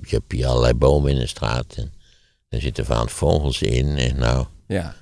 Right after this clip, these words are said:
Speaker 1: als er zo'n zwerm boven je auto heeft gezeten, <laughs> dat is een,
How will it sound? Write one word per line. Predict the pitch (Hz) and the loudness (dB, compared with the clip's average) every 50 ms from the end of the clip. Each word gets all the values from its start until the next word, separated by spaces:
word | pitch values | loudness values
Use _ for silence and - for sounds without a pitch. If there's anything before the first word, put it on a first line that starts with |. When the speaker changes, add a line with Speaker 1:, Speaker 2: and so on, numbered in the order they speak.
| - | -14
Speaker 1:
als | - - - - | -12 -10 -8 -4
er | 58 58 | -4 -2
zo'n | 57 60 60 58 | 0 0 0 -2
zwerm | - - 64 65 69 69 65 60 60 60 | 0 2 2 4 6 4 4 4 2 2
boven | 58 67 69 69 65 62 67 | 4 6 6 6 6 4 4
je | 69 | 4
auto | 69 69 73 71 - 80 | 6 6 4 4 4 4
heeft | 78 78 80 - | 6 6 4 4
gezeten, | - - 80 - 87 87 - - - - 190 185 - | 2 -2 0 2 2 2 2 0 0 0 0 0 0
<laughs> | - | 0
dat | - 90 87 - | 0 0 0 0
is | - 165 71 69 | 0 0 0 0
een, | 73 80 - | -2 -2 -4